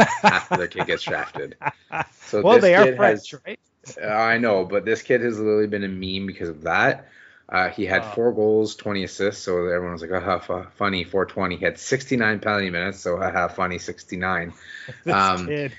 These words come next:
Speaker 1: so this kid has just got drafted, best day of his life, and just three different memes instantly, and his parents just, like, <laughs> making out center stage. So, I mean, I get they're excited, but wow.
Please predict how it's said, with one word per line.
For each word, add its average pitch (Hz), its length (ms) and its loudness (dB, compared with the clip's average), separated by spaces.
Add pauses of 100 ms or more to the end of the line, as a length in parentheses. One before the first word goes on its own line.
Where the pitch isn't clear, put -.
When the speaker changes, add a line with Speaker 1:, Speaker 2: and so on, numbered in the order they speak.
Speaker 1:
so 131 180 6
this 143 260 6
kid 143 180 6
has 139 100 4
just 113 180 -4
got 113 200 0
drafted, 95 600 -4
best 110 240 -4
day 113 100 2
of 104 60 2
his 92 120 -10
life, 98 300 -6
and 92 160 -16
just 92 240 -12 (240)
three 110 240 -6
different 98 320 -8
memes 87 420 -12 (540)
instantly, 87 460 -8
and 82 60 -8
his 80 100 -10
parents 85 280 -6
just, 87 140 -10
like, 73 320 -6
<laughs> - 100 -20
making 85 680 -4
out 85 180 -4 (500)
center 87 360 -2
stage. 80 320 -4
So, 85 360 -4
I 107 140 0
mean, 110 340 0 (960)
I 147 120 4
get 135 240 4
they're 117 140 0
excited, 101 400 -2
but 95 160 -10
wow. 92 340 -6